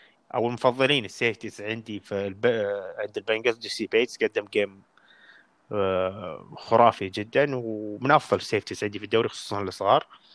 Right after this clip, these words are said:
مرة قوي في الران، في الباس، في ال-، بتاع كله يعني، في أي شيء تبغى يعني، نوعية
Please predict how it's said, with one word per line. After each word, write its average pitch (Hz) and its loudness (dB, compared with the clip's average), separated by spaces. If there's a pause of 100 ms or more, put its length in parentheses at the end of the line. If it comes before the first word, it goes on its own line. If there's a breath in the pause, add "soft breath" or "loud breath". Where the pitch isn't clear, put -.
(380 loud breath)
مرة 120 6
قوي 101 -4
في - -10
الران، 104 0
في 104 -8
الباس، 101 -2
في - -16
ال-، 98 -10 (140)
بتاع 131 6
كله 107 0 (100)
يعني، 101 -6
في 101 -4 (520 loud breath)
أي 143 6
شيء 127 0
تبغى 120 2 (200)
يعني، 127 -6
نوعية 120 0